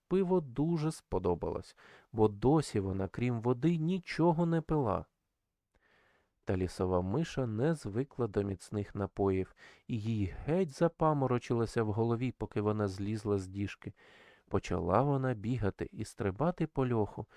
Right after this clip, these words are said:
витанцьовувати на полицях поміж кухлями, аж попискувала, так їй було весело.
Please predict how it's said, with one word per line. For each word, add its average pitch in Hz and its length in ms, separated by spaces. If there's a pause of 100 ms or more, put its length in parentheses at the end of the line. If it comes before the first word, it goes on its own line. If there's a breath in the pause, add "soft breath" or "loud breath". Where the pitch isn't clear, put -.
(320 loud breath)
витанцьовувати 139 1120
на 131 120
полицях 139 720 (140)
поміж 156 360
кухлями, 107 680 (420 soft breath)
аж 156 280
попискувала, 95 1080 (180)
так 131 300
їй 117 140
було 98 300
весело. 95 520